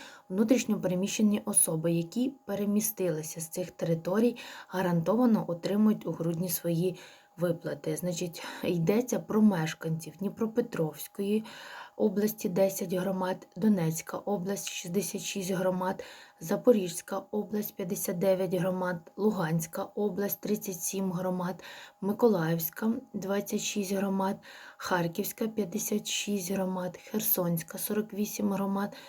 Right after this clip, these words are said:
Сумська область, двадцять громад та Чернігівська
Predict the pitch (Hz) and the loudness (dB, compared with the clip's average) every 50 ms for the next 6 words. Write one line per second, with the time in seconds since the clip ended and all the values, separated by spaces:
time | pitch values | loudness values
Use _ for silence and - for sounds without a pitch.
0 | - - - - - _ _ - - - - 202 190 185 170 165 - - 175 165 | -20 -20 -20 -20 -20 _ _ -4 0 0 2 2 2 0 0 -2 -4 -4 -2 -2
1 | 170 180 175 196 208 214 208 - 185 202 208 214 - - 208 202 202 196 214 214 | 0 0 0 2 2 0 0 0 -2 0 0 0 -2 -4 -4 -2 0 0 2 0
2 | 196 202 202 202 - - 175 165 165 180 170 180 190 190 185 170 165 - - - | 2 0 -2 -2 -2 -4 -6 -4 -4 -4 -2 0 0 0 0 0 -2 -4 -6 -6
3 | 175 170 | -6 -6